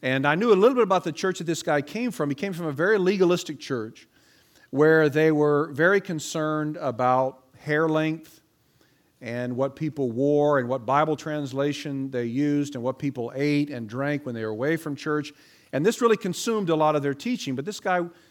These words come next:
Philly, heard about our college group. He wanted to meet with me. So we scheduled a meeting, and I drove to,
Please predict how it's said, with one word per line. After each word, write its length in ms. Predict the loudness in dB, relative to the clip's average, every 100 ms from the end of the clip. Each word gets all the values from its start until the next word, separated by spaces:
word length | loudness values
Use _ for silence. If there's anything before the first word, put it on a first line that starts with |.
| _
Philly, 320 | -4 0 0
heard 200 | 0 0
about 200 | 2 2
our 80 | 0
college 400 | -2 -2 -2 -2
group. 180 | -6 -6
He 60 |
wanted 220 | -6 -4 -4
to 40 |
meet 140 | -2
with 120 | -4 -4
me. 100 | -8
So 180 | -6
we 260 | -2 -2 -4 -14 _ _ _
scheduled 440 | -8 -2 -2 -2
a 20 | -2
meeting, 360 | 0 0 -2
and 80 | -4
I 60 | -6
drove 400 | -2 -2 -2 -6
to, 400 | -6 -4 -6